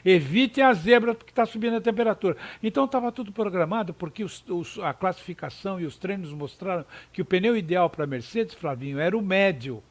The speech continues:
E, ora, se é o pneu médio, então tá aqui o nosso pneu, fazemos uma parada só e boa viagem.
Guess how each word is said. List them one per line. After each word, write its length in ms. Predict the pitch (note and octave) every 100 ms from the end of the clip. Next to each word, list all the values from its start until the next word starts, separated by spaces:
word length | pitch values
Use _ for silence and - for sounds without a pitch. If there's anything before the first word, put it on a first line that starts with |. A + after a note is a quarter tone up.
| _ - - - -
E, 140 | G3
ora, 300 | A3+ F#3+ -
se 180 | - -
é 60 | C4
o 60 |
pneu 340 | C4 A3+ G3+ F3+
médio, 500 | G#3 B3+ F3 D#3 C#3
então 360 | C3+ G#3 A3
tá 140 | - A3
aqui 180 | - A#3+
o 40 |
nosso 220 | A#3+ -
pneu, 260 | A#3 G#3+ B3
fazemos 440 | B3 A3 A#3+ A3
uma 180 | B3 A#3+
parada 400 | B3 A#3+ A#3+ G#3+
só 220 | - B3
e 40 | C4
boa 220 | D4 D4+
viagem. 500 | E4 C4 C4+ D3+